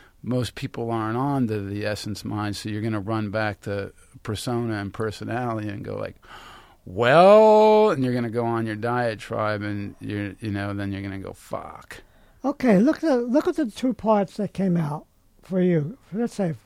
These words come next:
Speaker 2: for Ray and both of you. Um, that,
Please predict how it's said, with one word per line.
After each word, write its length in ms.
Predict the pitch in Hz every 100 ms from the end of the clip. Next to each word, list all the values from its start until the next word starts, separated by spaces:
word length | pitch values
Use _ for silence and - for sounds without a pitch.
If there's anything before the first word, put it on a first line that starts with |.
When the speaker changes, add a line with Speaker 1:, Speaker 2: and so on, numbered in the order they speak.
| _
Speaker 2:
for 60 | 175 180
Ray 240 | 196 180
and 160 | 165 156
both 240 | 170 151
of 120 | 151 147
you. 140 | 120 - _ _ _ _ _ _ _ _ _
Um, 560 | 156 156 147 139 135 139 _ _ _ _ _ _ _ _ _
that, 200 | 202 214